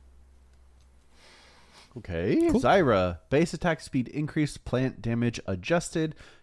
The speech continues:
Speaker 1: Q damage increased, E damage adjusted. Hey, they're trying to buff Zyra for solo lane and jungle?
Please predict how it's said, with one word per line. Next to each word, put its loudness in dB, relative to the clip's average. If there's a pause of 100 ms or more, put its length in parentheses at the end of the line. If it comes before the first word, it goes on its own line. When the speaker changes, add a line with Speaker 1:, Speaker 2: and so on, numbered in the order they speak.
Speaker 1:
Q 0
damage 0
increased, -4
E -2
damage 0
adjusted. -6
Hey, 4
they're 2
trying 0
to 0
buff 2
Zyra 2
for 2
solo 2
lane 0
and 0
jungle? -4